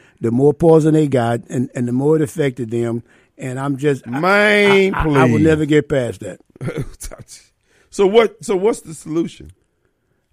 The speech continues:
Speaker 1: Somebody need to run for mayor.
Speaker 2: And run for mayor and do what?
Speaker 1: And got a, a, a big, first of all,
Speaker 2: And proclaim
Speaker 1: somebody need to run for mayor who recognizes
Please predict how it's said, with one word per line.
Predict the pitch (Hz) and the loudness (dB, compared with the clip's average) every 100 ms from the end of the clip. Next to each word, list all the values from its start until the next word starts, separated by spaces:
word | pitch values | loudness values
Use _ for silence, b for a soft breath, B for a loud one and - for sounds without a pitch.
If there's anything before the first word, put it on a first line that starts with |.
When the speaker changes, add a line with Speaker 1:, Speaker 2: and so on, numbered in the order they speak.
| _ | _
Speaker 1:
Somebody | - 131 147 143 | -8 -6 -2 0
need | 143 | 0
to | 143 | 0
run | 139 | 0
for | 131 | 0
mayor. | 139 160 147 87 _ _ _ | 2 2 0 -6 _ _ _
Speaker 2:
And | 135 135 | -6 -4
run | 143 | -4
for | 135 | -4
mayor | 131 131 123 | -6 -4 -4
and | |
do | 127 | -4
what? | 123 107 - _ | -6 -6 -10 _
Speaker 1:
And | 120 117 | -8 -4
got | 135 139 | -2 -4
a, | 123 - | -6 -12
a, | - - - - | -14 -14 -10 -4
a | 147 | -4
big, | 127 147 143 - - | 0 -2 -2 -8 -16
first | - 247 254 | -2 2 2
of | 170 | 2
all, | 139 127 123 120 | 2 2 2 -2
Speaker 2:
And | - 107 | -10 -10
proclaim | 117 | -8
Speaker 1:
somebody | - 233 277 190 180 | -2 0 2 2 2
need | |
to | 165 | 2
run | 170 175 | 2 2
for | - | 0
mayor | 170 160 151 | 0 2 2
who | 139 147 143 | 2 0 2
recognizes | 170 170 196 160 143 135 127 123 120 | 0 2 0 -2 0 0 0 -2 -4